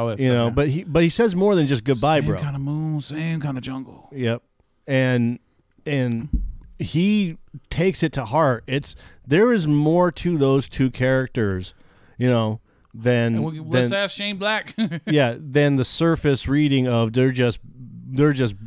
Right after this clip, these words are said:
Speaker 2: friends, right? I
Speaker 1: But
Speaker 2: mean, they're, they're super tight, which, again, e-, even if they were, even if there was the
Speaker 1: Yeah.
Speaker 2: homosexual overtone going on with, uh, with, with both of them, again, not a big deal.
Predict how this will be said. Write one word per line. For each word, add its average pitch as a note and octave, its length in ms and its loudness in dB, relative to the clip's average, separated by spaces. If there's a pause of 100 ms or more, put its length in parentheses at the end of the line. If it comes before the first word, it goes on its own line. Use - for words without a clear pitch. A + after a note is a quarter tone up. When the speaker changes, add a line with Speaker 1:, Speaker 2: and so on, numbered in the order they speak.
(140)
Speaker 2:
friends, - 600 -2 (420)
right? A#2 380 0
I C3 80 -2
Speaker 1:
But B2+ 60 4
Speaker 2:
mean, B2 260 -2
they're, D3 320 0
they're C3 680 0 (320)
super - 520 -2
tight, C#3+ 340 -2
which, D3+ 280 -4 (340)
again, F3 380 0 (260)
e-, G3 60 -10
even A#3 340 0
if A3 100 2
they G3+ 140 2
were, F#3 320 2 (140)
even C3+ 200 2
if D#3+ 80 0
there E3 120 2
was D3+ 320 2
the C3 260 0
Speaker 1:
Yeah. A#2+ 80 2
Speaker 2:
homosexual C3+ 600 0
overtone A2+ 580 0
going A#2 300 2
on A#2 260 2
with, A2+ 160 0
uh, A2+ 180 -2
with, A#2+ 220 2
with A#2+ 280 0
both B2+ 260 2
of B2+ 80 -4
them, G2+ 200 -4 (540)
again, B2 340 0 (220)
not C3 300 4
a - 20 -2
big C#3 240 0
deal. C3+ 320 0